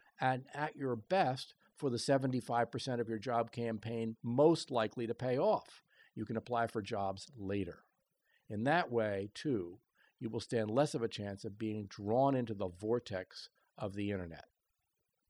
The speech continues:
This concludes another Power of You microcast.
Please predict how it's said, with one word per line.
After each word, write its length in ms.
This 240
concludes 560
another 280
Power 400
of 120
You 100
microcast. 840